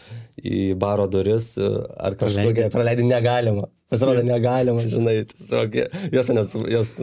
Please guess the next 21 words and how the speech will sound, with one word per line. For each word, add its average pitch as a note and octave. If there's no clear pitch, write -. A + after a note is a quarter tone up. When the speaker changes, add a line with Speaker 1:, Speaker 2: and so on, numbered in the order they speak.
Speaker 1:
kaip, G#2+
tai C#3+
nevyksta A#2+
pas G2+
juos, G#2+
žinai, A2
jos G#2
pačios, B2+
jos G2+
savarankiškos. A2
Tai -
tokie A2
momentai, G#2
kur G#2+
labai G2+
paaiškina A2
ir G2+
tu -
supranti G2
jų A#2
kultūrą A#2+